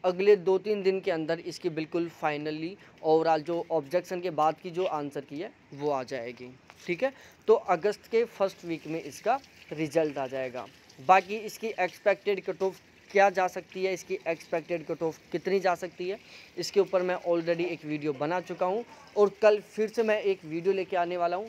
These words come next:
जो एक बहुत ही full detail, बहुत ही बड़े survey पर आधारित है और hundred percent बिल्कुल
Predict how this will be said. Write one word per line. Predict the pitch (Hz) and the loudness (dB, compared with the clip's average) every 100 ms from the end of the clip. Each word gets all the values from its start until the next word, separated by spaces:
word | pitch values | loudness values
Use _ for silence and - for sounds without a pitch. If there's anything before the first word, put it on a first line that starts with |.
| 185 | -6
जो | 156 190 | -4 -2
एक | 190 175 147 | -4 -4 0
बहुत | 170 175 | 0 0
ही | 190 | -6
full | - 196 | 0 0
detail, | 156 160 151 202 226 - - 147 | 0 -6 2 2 2 -8 -6 2
बहुत | 170 185 | 2 2
ही | |
बड़े | 165 165 175 | -2 -2 -4
survey | - 151 156 | -4 -4 -2
पर | 175 185 | 0 0
आधारित | 180 151 143 156 170 175 180 | 0 -2 -4 -2 -2 -2 -4
है | 202 - - - 180 | -6 -8 -20 -8 -2
और | 190 | -2
hundred | 165 190 202 214 | -2 -2 0 2
percent | 208 196 202 | 0 -2 -6
बिल्कुल | 175 180 202 | -6 -4 -4